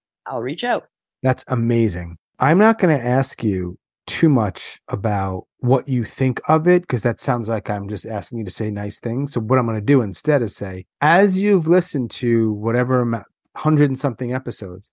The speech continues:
Speaker 2: what's something that, I'm putting you on the spot here, Mimi. What's something you have thought,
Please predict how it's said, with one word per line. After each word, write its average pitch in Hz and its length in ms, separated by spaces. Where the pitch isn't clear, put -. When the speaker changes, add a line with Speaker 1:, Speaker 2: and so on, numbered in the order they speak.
Speaker 2:
what's 262 340
something 233 460
that, 165 140
I'm 151 80
putting 170 220
you 156 60
on 143 60
the 139 60
spot 123 280
here, 110 140
Mimi. 101 200
What's 160 320
something 156 400
you 143 180
have 143 140
thought, 135 380